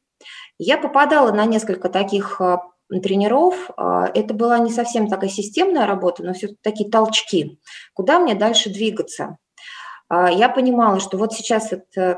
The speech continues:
вот здесь вот я у него вот этому поучусь, вот здесь вот я вот это пройду, вот здесь вот я вот это пройду. И в результате там, ну, лет пять вот такой работы, наверное, над собой. Слава богу,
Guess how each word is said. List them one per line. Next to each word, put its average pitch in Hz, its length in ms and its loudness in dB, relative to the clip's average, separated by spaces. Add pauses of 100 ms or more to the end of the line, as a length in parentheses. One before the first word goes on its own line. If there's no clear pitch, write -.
вот 185 120 -4
здесь 214 220 0
вот - 120 -10
я 190 180 -2
у 190 80 -2
него 185 240 -2
вот 175 200 -8
этому 339 300 -4
поучусь, 339 540 -4
вот 226 100 -2
здесь 214 200 -2
вот 196 120 -4
я 175 140 0
вот 170 180 -6
это 311 180 -2
пройду, 247 380 0
вот 196 100 -2
здесь 226 220 -4
вот 202 100 -6
я 202 160 0
вот 208 180 -2
это 202 180 0
пройду. 175 460 0 (380)
И 208 60 2
в 226 40 6
результате 247 520 2
там, 262 240 2
ну, 233 160 2
лет 233 280 -2
пять 190 280 0
вот 165 140 -4
такой 170 260 -4
работы, 196 440 -2
наверное, 190 420 -2
над 180 140 -4
собой. 214 400 0
Слава 202 280 0
богу, 190 360 -4